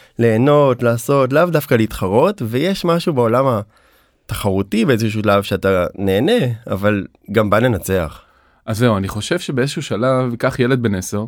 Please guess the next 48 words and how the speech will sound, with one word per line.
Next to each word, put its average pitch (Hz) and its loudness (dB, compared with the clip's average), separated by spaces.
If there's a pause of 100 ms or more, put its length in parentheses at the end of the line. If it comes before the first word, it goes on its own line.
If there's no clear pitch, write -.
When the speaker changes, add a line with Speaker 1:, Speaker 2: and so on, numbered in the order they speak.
Speaker 2:
ותגיד 113 -4
לו, 127 -2
"תתחיל 127 -2
להתאמן 110 0
שש 110 -8
פעמים 110 0
בשבוע", 98 -8
שזה 98 -8
ענף 107 -2
השחייה 101 -6
שאמרנו 104 0
מקודם, 110 0 (580)
שיש - -4
לו 120 4
המון 110 6
ייחודיות, 98 -2
הוא 95 -4
מאוד 104 2
סיזיפי, 101 -2
ענף 113 -4
מאוד - -8
קשה. 104 -6 (800)
אה, 95 0
קח 123 -2
ילד 147 2
בן 127 2
עשר, 117 -2
שהוא 113 -4
כבר 123 0
מצופה 120 0
להתאמן 117 0
שישה 110 -4
פעמים 110 -2
בשבוע, 107 -4 (140)
ש-, - -14 (200)
שעה 98 -2
וחצי 110 -4
מים, 104 0
שעתיים 110 -2
מים, 113 0
עוד 110 -8
שעה 101 -2
כושר, 117 -6
זה 101 -10
כבר - -14
שעתיים 117 -4
וחצי 127 -6
ביום, 113 0